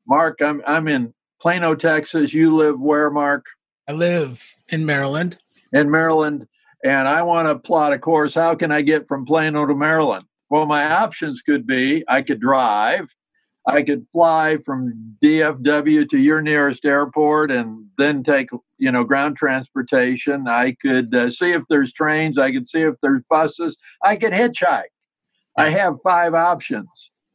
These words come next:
Speaker 1: "Now, Bob, which one do you wanna choose?" Well, I'd probably choose flying to your nearest airport.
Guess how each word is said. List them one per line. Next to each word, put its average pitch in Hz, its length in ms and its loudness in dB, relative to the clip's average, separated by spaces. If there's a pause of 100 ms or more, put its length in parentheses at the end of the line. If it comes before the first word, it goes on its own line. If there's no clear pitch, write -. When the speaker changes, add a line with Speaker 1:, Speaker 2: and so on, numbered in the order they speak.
(220)
Speaker 1:
"Now, 156 440 2
Bob, 135 380 0
which 160 280 0
one 160 180 0
do 147 80 4
you 147 120 4
wanna 135 300 0
choose?" 160 600 0
Well, 123 140 2
I'd 127 200 -4
probably 156 380 0
choose 135 480 0
flying 143 640 0
to 143 100 0
your 139 220 2
nearest 131 400 0
airport. 127 560 -2